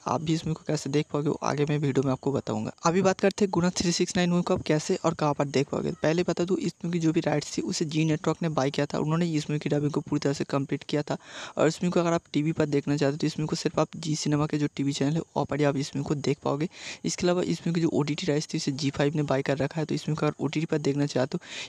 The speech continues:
ये मूवी आपको जी फाइव ऐप पर आपको देखने को मिल जाएगी, वहाँ पर आपको ये मूवी ओटीटी पर देखने को मिल सकती है।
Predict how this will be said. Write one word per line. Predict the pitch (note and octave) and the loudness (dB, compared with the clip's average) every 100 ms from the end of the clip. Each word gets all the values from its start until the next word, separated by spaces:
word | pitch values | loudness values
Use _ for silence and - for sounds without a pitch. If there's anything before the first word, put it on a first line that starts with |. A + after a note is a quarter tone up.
| - | -2
ये | |
मूवी | D#3+ D#3+ | 0 2
आपको | D#3 F3 | 2 2
जी | C#3 D3 | 0 0
फाइव | D3+ D#3+ D3+ - | 0 2 0 0
ऐप | - D3+ - | -2 -2 -2
पर | D#3 | -2
आपको | D3 D3+ | -2 -2
देखने | C3+ D3+ C#3+ | -2 -2 -2
को | D3 | -2
मिल | C#3 C#3+ | 0 0
जाएगी, | D3+ D#3+ | 2 2
वहाँ | D#3+ C#3 - | 2 0 2
पर | C#3+ | 0
आपको | - D3 | 0 0
ये | |
मूवी | C#3+ D3+ | 0 0
ओटीटी | - C#3+ - | 0 -2 -2
पर | F3 E3+ | -2 0
देखने | C3+ C#3+ C#3+ | 0 0 -2
को | C#3+ | 0
मिल | C#3+ | 0
सकती | - A#2+ | 0 -2
है। | - | -2